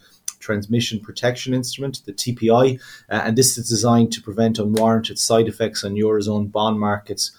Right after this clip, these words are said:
from its, uh, tightening, uh, of monetary policy. Uh, so it felt, given the inflation backdrop and the fact that it now had its new tool in place,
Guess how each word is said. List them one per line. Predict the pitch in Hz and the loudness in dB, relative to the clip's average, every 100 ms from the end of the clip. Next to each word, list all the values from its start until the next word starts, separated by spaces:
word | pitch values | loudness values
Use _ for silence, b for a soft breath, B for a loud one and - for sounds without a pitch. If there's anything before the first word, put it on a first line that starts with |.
| b b b | b b b
from | - 113 110 104 | -4 0 0 0
its, | - - | -2 -4
uh, | 92 95 - | -2 -4 -4
tightening, | - 101 101 98 98 - | -4 -4 -4 -6 -6 -6
uh, | 95 - | -8 -6
of | 98 98 | -6 -4
monetary | 101 101 98 98 | -6 -6 -8 -12
policy. | - 101 98 - 98 - B B B | -4 -2 -2 -6 -8 -10 B B B
Uh, | 98 98 | -2 -2
so | - 113 | 2 2
it | 107 | 2
felt, | - 120 117 - - - - - - - _ | 2 2 2 0 -10 -20 -20 -20 -20 -20 _
given | 131 127 | 2 4
the | 131 | 4
inflation | 123 123 120 120 107 | 4 4 2 2 2
backdrop | 117 117 - 113 113 - | 2 2 2 2 2 -4
and | 110 | -4
the | 104 | -2
fact | 113 110 | -2 -2
that | 110 | -2
it | 98 98 | -4 -2
now | 107 | -2
had | 110 | -2
its | - - | -4 -4
new | 107 104 | -4 -4
tool | - 123 | 0 4
in | 117 117 | 4 2
place, | 120 120 - | 2 2 0